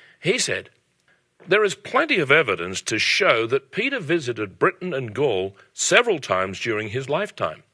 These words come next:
His last visit to Britain taking place shortly before his final arrest and crucifixion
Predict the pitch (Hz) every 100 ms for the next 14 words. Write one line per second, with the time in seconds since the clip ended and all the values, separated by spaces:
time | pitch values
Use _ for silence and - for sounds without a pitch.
0 | _ _ _ _ - - - - 127 131
1 | 170 226 - 143 117 113 104 90 113 -
2 | 110 101 151 190 214 156 113 101 104 -
3 | 190 233 - 135 123 113 127 117 98 -
4 | - 131 220 233 160 110 107 - 107 101
5 | 175 175 143 - 104 - 104